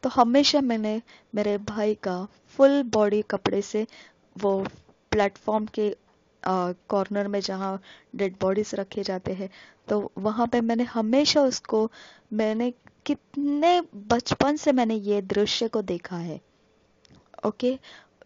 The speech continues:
कितने सालों से देखा है मैंने ये दृश्य, और उसका पूरा body व्हाइट कपड़े से ढका है, सिर्फ पैर खुले हैं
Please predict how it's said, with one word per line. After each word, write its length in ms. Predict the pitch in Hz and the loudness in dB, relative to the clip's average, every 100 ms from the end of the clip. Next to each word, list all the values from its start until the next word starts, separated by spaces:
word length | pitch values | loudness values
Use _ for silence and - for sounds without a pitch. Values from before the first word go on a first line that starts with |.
| - | -6
कितने 380 | - 285 311 339 | -4 -4 2 2
सालों 420 | - 254 202 220 | 2 -2 -2 -2
से 160 | 240 240 | -2 -2
देखा 320 | 202 185 196 | -4 -4 -4
है 140 | 190 175 | -4 -4
मैंने 240 | 175 175 | -6 -8
ये 180 | 175 175 | -6 -8
दृश्य, 480 | - 180 185 - 175 - - _ - | -6 -6 -6 -8 -12 -16 -20 _ -2
और 180 | 226 220 - | 0 0 -4
उसका 440 | 214 - - 254 | -4 -8 -6 -4
पूरा 340 | 254 269 285 277 | 0 4 4 2
body 420 | 240 233 240 254 | 2 2 2 0
व्हाइट 460 | 247 - 214 220 | -2 -2 0 0
कपड़े 340 | - 220 - 226 | -2 -6 0 0
से 280 | - 240 240 - - - | 2 0 0 -6 -20 -12
ढका 300 | 214 220 220 | -10 -6 -4
है, 220 | 226 247 | -2 -2
सिर्फ 300 | 254 269 269 - - | -2 -4 -6 -8 0
पैर 280 | 202 196 233 | 2 2 -4
खुले 300 | - 180 165 | -4 -2 -4
हैं 180 | 170 185 | -6 -10